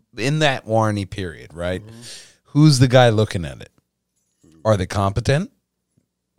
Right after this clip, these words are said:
Speaker 1: Is it just somebody who went to a class on a weekend, every other
Speaker 2: That person's
Speaker 1: weekend?
Speaker 2: not picking it up. Yeah.
Speaker 1: Y-, you know what I mean? Like,
Speaker 2: Mm-hmm.
Speaker 1: and then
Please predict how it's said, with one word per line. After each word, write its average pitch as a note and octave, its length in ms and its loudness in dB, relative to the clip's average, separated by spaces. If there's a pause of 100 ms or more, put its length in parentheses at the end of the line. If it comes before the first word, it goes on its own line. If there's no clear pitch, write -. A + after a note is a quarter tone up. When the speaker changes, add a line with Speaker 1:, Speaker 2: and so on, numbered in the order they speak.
(180)
Speaker 1:
Is B2+ 180 0
it A#2 120 -4
just A#2 220 0
somebody A2+ 380 2
who A2 120 2
went A2+ 280 0
to A2+ 140 2
a F#2+ 60 -2
class G#2 500 -4
on A2+ 120 -2
a G2 80 -6
weekend, G#2+ 500 -4
every G#2+ 420 0 (280)
other A2 260 4
Speaker 2:
That G2+ 40 -6
person's A2 180 0 (180)
Speaker 1:
weekend? A#3+ 60 -2
Speaker 2:
not G2 180 -2
picking E2+ 260 -8
it E2 140 -10
up. - 160 -14 (120)
Yeah. E2+ 120 -20 (160)
Speaker 1:
Y-, B2+ 300 -8
you D3 120 2
know E3 80 4
what D#3+ 120 2
I - 20 0
mean? F#3+ 280 -2
Like, B2 220 2
Speaker 2:
Mm-hmm. A2+ 120 -10
Speaker 1:
and C3+ 120 0
then D#3+ 240 0